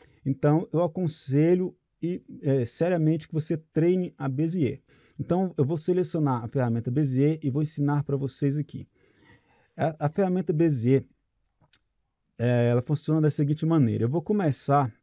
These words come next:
esse traço aqui, ó, de uma forma geral. Eu vou começar ele por aqui.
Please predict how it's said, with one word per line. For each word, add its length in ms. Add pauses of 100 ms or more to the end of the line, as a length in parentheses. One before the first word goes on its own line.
(180)
esse 240
traço 480
aqui, 300
ó, 100 (500)
de 100
uma 180
forma 420
geral. 400
Eu 40
vou 100
começar 340
ele 100
por 200
aqui. 340